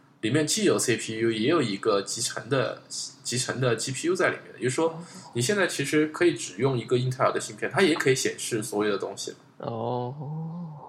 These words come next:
Speaker 1: 就它里面其实就是它现在所有的C P U里面，就相当于带了一个G P U在里面。
Speaker 2: 这样，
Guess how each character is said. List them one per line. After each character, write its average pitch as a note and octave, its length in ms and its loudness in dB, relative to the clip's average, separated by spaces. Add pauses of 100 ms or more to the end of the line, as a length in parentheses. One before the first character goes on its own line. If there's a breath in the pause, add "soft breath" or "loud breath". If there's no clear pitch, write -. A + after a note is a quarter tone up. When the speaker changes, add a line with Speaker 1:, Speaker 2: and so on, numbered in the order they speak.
(300)
Speaker 1:
就 D#3+ 140 0
它 - 160 2
里 D3+ 100 2
面 B2 160 2
其 B2+ 140 -2
实 D3 240 4
就 D3 180 0
是 C3+ 80 -4
它 G3+ 200 2
现 G#3+ 160 -2
在 C#3 80 2
所 A#2+ 160 0
有 C3 40 4
的 B2+ 60 0
C B2+ 160 0
P B2+ 120 -2
U B2 40 4
里 - 60 -2
面， - 120 -12
就 - 80 -2
相 C3+ 160 0
当 B2 80 2
于 B2+ 60 2
带 A3 240 6
了 A#2+ 100 2
一 F#2+ 80 -4
个 - 120 -2
G G2+ 160 -4
P - 160 -4
U - 40 0
在 G#2 140 -2
里 - 180 -8
面。 - 120 -18 (500)
Speaker 2:
这 D3 240 -2
样， - 140 -2